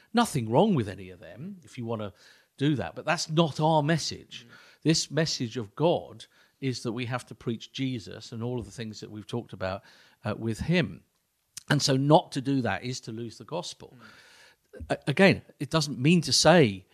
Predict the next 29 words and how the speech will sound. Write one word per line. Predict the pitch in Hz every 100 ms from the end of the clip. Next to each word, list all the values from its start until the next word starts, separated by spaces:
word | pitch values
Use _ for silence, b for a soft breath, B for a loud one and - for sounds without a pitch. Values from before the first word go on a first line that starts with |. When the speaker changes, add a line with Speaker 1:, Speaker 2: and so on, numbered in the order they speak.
| b b _
Speaker 1:
you | 175
know, | 151
if, | 143 -
if | 143 123
you | 180
want | 147 156 139
the | 139
church | - 156 -
to | 131
go | 131
down | 127 131 127
the | 120
road | 127 117
and | 110
pick | 135 -
up | 127
the | 101
dogma, | 95 135 104 87 110
Speaker 2:
Mm. | 135 120
Speaker 1:
fine. | 107 - 135 151 90 92 117
If | 131 120
that's | 165 175 - -
to | -
get | 120 160 -
attention | 113 - 160 175 - - 78 65 127
Speaker 2:
Mm. | 120 117 104
Speaker 1:
for | - 131
the | 117
road | 107 131 139 92 82 139